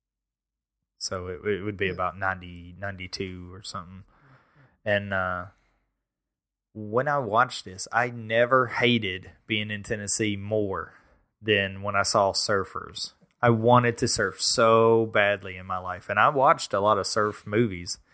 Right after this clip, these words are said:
Speaker 1: You know,
Speaker 2: Surf Ninja.
Speaker 1: even Surf Ninjas, but I watched, like, The Endless Summer and all that stuff.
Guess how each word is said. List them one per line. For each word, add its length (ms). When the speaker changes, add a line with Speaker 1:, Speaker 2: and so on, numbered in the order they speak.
Speaker 1:
You 60
know, 200
Speaker 2:
Surf 300
Ninja. 300
Speaker 1:
even 380
Surf 360
Ninjas, 520
but 140
I 20
watched, 320
like, 220
The 140
Endless 260
Summer 540
and 100
all 160
that 140
stuff. 340